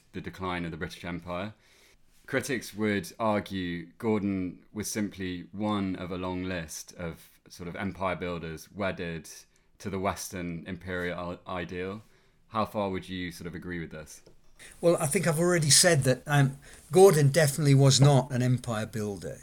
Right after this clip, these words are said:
Speaker 2: I mean, he said that, and this is on record, you know, he said that he wanted, he would like the Sudan to go back to how it was before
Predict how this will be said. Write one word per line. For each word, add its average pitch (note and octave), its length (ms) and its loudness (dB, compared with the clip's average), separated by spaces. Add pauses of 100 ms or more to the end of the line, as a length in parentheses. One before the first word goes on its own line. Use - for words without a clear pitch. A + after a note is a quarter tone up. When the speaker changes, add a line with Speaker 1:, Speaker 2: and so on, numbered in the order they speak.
Speaker 2:
I A#2 60 -8
mean, A#2 200 0
he C#3 200 2
said B2 480 4 (540)
that, A#2+ 340 0 (360)
and B2+ 160 0
this - 200 6
is C#3 100 2
on C3+ 160 4
record, C#3+ 480 -2
you A2 80 -10
know, A#2+ 100 -2
he C3+ 80 2
said C3 300 2
that A#2+ 140 -2
he A#2 80 2
wanted, C3 580 2 (140)
he C3 80 -4
would A#2+ 160 0
like C#3+ 300 4
the C3+ 60 0
Sudan A#2+ 440 0
to A2 100 -8
go A#2 220 0
back A2 400 -4 (360)
to - 80 -4
how A#2+ 220 -2
it A#2 140 -6
was A2+ 260 0
before B2 800 2